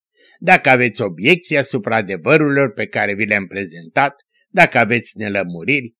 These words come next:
dacă doriți mai multe lămuriri, nu trebuie decât să-mi scrieți pe adresa aceasta de e-mail: e patru herman arond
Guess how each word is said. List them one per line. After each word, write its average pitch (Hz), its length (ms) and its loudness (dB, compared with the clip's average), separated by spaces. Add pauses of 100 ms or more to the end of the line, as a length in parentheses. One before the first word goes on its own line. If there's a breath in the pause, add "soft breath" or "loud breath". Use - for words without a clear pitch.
dacă 165 380 2
doriți 123 440 2
mai 107 140 -6
multe 165 400 2
lămuriri, 110 560 -2 (200)
nu 226 160 6
trebuie 180 380 2
decât 135 300 0
să-mi 90 260 -10
scrieți 190 520 2
pe 139 100 -4
adresa 127 420 -2
aceasta 120 460 -4
de 107 120 -2
e-mail: 104 720 -4 (380)
e 127 300 2 (720)
patru 131 720 -2 (320)
herman 117 680 0 (480)
arond 127 680 0